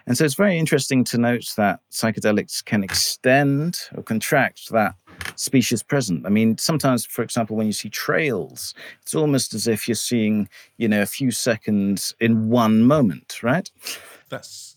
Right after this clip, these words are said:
Speaker 2: true. You are, yes. Interesting.
Speaker 1: Another interesting aspect about that is that, yeah, there is no absolute species present. I mean, there's,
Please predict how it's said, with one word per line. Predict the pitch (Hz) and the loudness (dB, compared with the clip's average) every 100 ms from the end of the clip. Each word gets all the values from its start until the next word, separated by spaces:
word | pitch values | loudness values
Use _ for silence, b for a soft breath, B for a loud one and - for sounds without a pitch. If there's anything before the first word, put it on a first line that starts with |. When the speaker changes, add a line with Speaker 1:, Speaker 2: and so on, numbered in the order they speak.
| - | -18
Speaker 2:
true. | - 98 185 151 | -12 -10 -10 -12
You | 90 104 | -14 -16
are, | 131 151 - | -16 -18 -18
yes. | 127 151 - - | -18 -18 -20 -20
Interesting. | 123 - - - - | -18 -18 -20 -14 0
Speaker 1:
Another | 135 165 | 2 4
interesting | 165 139 139 139 | 4 2 2 2
aspect | 127 127 117 - | 2 2 -2 0
about | 120 120 110 | 2 4 4
that | - 190 - | 2 0 2
is | 101 107 - | 0 0 2
that, | 117 113 | 4 4
yeah, | - 202 | 0 2
there | 117 123 131 | 4 6 6
is | 160 175 127 | 4 2 4
no | 120 135 | 4 4
absolute | - 113 - - 131 101 101 | 2 -2 -2 -2 0 0 0
species | - - 113 - 113 | -6 -2 -2 -2 -8
present. | - 190 202 143 - - | -4 -2 0 -2 -6 -10
I | - | 2
mean, | 127 127 | 4 6
there's, | 123 123 - | 4 2 -2